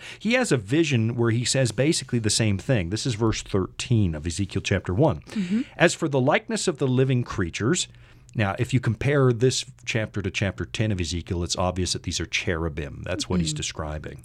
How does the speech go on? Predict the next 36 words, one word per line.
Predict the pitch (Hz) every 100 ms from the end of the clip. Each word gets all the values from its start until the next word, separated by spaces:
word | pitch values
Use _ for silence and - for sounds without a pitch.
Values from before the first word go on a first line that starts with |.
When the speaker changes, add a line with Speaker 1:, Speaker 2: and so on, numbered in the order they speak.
| -
Speaker 2:
Okay. | 196 220 - -
Speaker 1:
Um, | 92 85 76 76 - - - - -
"As | 135 143
for | 147
the | 127
likeness | 120 185 220 214 190
of | -
the |
living | 135 127 120
creatures, | - 90 - 117 -
their | 123
appearance | 107 - 233 240 135
was | 117
like | 110 107 87
burning | 131 175 208 202
coals | - 165 165 170 160 -
of | 139 135 127 -
fire, | - - - 71 71 117 185 - -
Speaker 2:
Mm-hmm. | 214 165 190 262
Speaker 1:
like | 120 120 131
the | 123
appearance | - 202 214
of | - -
torches | 143 139 147 117
going | 127 117
back | 107 123 131
and | 131
forth | 113 107 123
among | 101 107
the | 117
living | 98 85 90
creatures. | 95 175 180 - -
The | -
fire | - 160 170 151
was | 156 147 139 127 - - -
bright, | 98 117 110 90 170 -